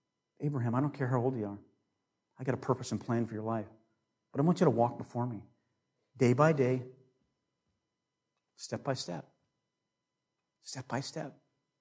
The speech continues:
That's the way the Lord wants to interact with our lives, day by day, moment by moment, step by step. That's how we can reduce our lives and reduce the, the, the way that we would pray in such a way that we can look at our lives and what's going on and say, "You know what?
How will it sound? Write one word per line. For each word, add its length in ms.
That's 140
the 80
way 100
the 120
Lord 180
wants 220
to 120
interact 320
with 140
our 100
lives, 340
day 200
by 160
day, 220
moment 320
by 80
moment, 320
step 340
by 120
step. 440
That's 160
how 120
we 120
can 160
reduce 440
our 120
lives 600
and 100
reduce 460
the, 180
the, 300
the 80
way 160
that 120
we 100
would 180
pray 320
in 100
such 260
a 40
way 320
that 160
we 140
can 240
look 200
at 60
our 100
lives 280
and 80
what's 160
going 260
on 100
and 80
say, 140
"You 80
know 140
what? 80